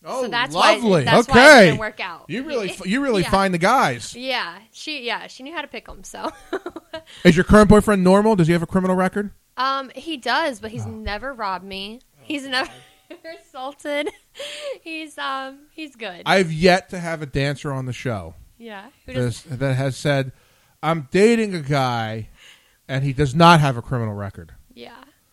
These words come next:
Speaker 1: What is it with, with dancers and guys with criminal records?
Speaker 2: I don't know what it is with dancers, but for me personally, um,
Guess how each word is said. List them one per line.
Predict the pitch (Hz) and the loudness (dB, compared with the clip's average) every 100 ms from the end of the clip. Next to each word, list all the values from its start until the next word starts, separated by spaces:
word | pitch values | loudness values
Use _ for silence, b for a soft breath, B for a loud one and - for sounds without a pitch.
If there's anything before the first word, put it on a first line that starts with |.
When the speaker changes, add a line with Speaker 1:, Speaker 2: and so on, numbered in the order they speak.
| _ - | _ 2
Speaker 1:
What | 233 | 2
is | 302 226 | 4 0
it | |
with, | 175 170 - | 0 -2 0
with | 156 139 | -2 2
dancers | 165 196 196 180 | 0 0 0 -2
and | 165 | -2
guys | 151 151 143 | -2 0 -2
with | 135 | -4
criminal | 160 143 135 | -4 -2 -2
records? | 127 - 85 - _ _ | -4 -6 -12 -16 _ _
Speaker 2:
I | 269 | -16
don't | 302 415 | -12 -10
know | 403 | -8
what | 370 294 | -8 -8
it | |
is | 262 254 | -10 -12
with | 254 214 _ _ - | -12 -16 _ _ -18
dancers, | 202 190 254 - 415 494 494 440 | -14 -14 -14 -16 -14 -12 -14 -16
but | 254 277 247 - | -10 -6 -6 -8
for | - 254 | -14 -14
me | 240 | -12
personally, | 262 - 196 226 - 302 311 311 320 320 320 _ _ _ _ _ _ _ _ _ | -16 -14 -12 -12 -16 -16 -14 -12 -12 -14 -16 _ _ _ _ _ _ _ _ _
um, | 233 233 220 208 202 202 190 | -8 -4 -4 -6 -10 -14 -18